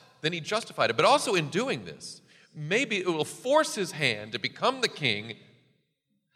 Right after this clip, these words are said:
and he'll thank me later on. You know, that in this, I win either way. I'll get some cash for it if, if he isn't the guy we hope him. But if he really is the king, he's gonna look back and say, "Boy,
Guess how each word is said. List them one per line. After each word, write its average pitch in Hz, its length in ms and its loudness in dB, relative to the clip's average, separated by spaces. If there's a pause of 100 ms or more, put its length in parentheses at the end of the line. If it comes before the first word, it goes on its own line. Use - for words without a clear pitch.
(440)
and 180 160 2
he'll 175 160 2
thank 185 360 -2
me 120 120 -6
later 101 320 -4
on. 85 180 -10 (1200)
You 135 60 -8
know, 139 120 6
that 143 220 2
in 208 160 2
this, 196 240 4
I 180 140 2
win 170 340 0
either 143 320 -6
way. 110 380 2 (720)
I'll 147 120 4
get 190 140 4
some 147 160 -8
cash 165 460 0
for 110 260 -2
it 117 80 -6 (640)
if, 117 160 -12
if 123 240 -6
he 135 160 -2
isn't 143 200 -2
the 123 80 -4
guy 127 180 6
we 120 100 0
hope 143 180 0
him. 120 120 -14 (200)
But 160 140 6
if 160 100 -2
he 165 100 -2
really 160 340 2
is 240 140 0
the 165 120 -2
king, 135 240 -2
he's 147 160 -6
gonna 143 160 -2
look 143 240 -2
back 143 240 4
and 123 100 -12
say, 120 200 -4
"Boy, 110 440 -6